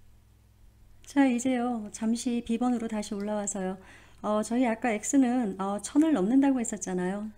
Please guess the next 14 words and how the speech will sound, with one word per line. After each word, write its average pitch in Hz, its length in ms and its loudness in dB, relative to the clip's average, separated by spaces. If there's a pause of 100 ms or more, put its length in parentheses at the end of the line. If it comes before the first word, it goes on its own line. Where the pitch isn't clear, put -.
자, - 160 -14
이제 202 220 -8
레인지를 240 480 6
한 254 100 2
번만 214 260 0
써볼게요. 190 560 -8 (1160)
자, 240 160 -2
레인지가 294 400 6
어떻게 226 260 -4
되나요? 226 560 -2
물론 233 220 0
Y는 202 600 -4
실수가 233 520 -4
맞습니다. 190 720 -2